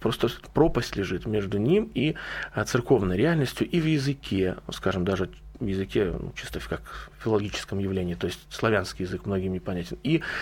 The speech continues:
м, сама, м, культура богослужения. Ведь нужно знать хотя бы немного Ветхий Завет, Новый Завет, для того, чтобы,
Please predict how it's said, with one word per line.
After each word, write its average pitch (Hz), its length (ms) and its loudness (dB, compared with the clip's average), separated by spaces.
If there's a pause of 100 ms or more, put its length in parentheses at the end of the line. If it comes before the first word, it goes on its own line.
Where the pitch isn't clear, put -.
(440)
м, 117 320 4
сама, 123 320 6
м, 101 500 2
культура 123 460 4
богослужения. 107 680 2
Ведь 92 160 -4
нужно 110 240 0
знать 104 400 2
хотя - 240 -2
бы 110 80 2
немного 113 320 4
Ветхий 101 360 0
Завет, 76 460 -6 (140)
Новый 104 380 4
Завет, 87 440 -2 (320)
для - 80 -12
того, 104 180 4
чтобы, 123 460 2